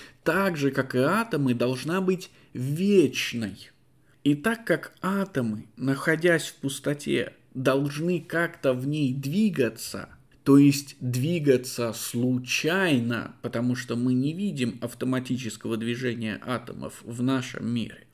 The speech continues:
то можно предположить, или вернее необходимо предположить, что для того, чтобы атомы смогли создать мир, то есть наш с вами мир, атомов в пустоте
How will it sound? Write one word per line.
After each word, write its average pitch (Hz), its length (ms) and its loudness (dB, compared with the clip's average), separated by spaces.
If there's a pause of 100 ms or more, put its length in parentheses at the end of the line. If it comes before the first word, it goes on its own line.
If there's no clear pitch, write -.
(400)
то 175 160 8
можно 185 440 2
предположить, 151 960 -2
или 131 120 0
вернее 151 640 0
необходимо 156 880 0
предположить, - 840 -10 (260)
что - 280 2
для 156 180 2
того, 175 320 2
чтобы 151 500 0
атомы 151 600 2
смогли 139 720 -2
создать 123 840 -2
мир, 127 680 0 (600)
то 117 120 0
есть 107 300 -2
наш 131 440 2
с - 140 -12
вами 104 300 -4
мир, 120 440 -2 (880)
атомов 147 640 2
в - 220 -16
пустоте 151 840 -2